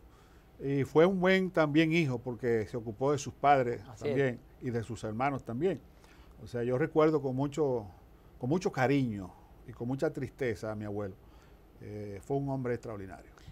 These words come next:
Speaker 2: Muere a los noventa y cinco años de edad.
Speaker 1: Sí, a
Speaker 2: O sea,
Speaker 1: noventa y cuatro tenía cuando
Speaker 2: eh,
Speaker 1: murió.
Speaker 2: ya un hombre,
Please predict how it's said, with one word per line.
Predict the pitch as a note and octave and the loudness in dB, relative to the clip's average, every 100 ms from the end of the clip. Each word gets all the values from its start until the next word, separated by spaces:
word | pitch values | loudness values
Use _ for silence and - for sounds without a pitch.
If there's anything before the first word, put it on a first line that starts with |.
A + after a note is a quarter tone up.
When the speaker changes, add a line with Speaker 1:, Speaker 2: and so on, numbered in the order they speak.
| - A3 | -12 -8
Speaker 2:
Muere | B2 A#2+ D#3+ | -4 0 2
a | D3 | 2
los | B2+ A#2+ A2+ | 0 -2 -2
noventa | A2 A#2 A2+ A2 | -6 -6 -8 -10
y | G2+ | -10
cinco | - - F3 G3 C3 A2 A2+ | -14 -10 -6 -6 -6 -4 -2
años | F3 B2+ G#2 | -2 -4 -10
de | G2+ G#2+ | -10 -6
edad. | F3+ C#3+ | -6 -2
Speaker 1:
Sí, | C#3+ D3+ A#2+ A2 | 4 4 2 -2
a | |
Speaker 2:
O | C#3 | 0
sea, | D3+ | 2
Speaker 1:
noventa | D3 C#3+ C#3+ | 2 2 0
y | B2 | 0
cuatro | - G3 C#3+ B2 | 2 2 2 -4
tenía | A2+ A2+ A2 | -6 -8 -8
cuando | G#2 A2+ | -10 -8
Speaker 2:
eh, | A#2+ | -6
Speaker 1:
murió. | A#2 | 0
Speaker 2:
ya | B2+ | 0
un | D#3 C#3+ | 0 -2
hombre, | C3+ E3+ F#3 A#2+ | -2 -2 -2 -2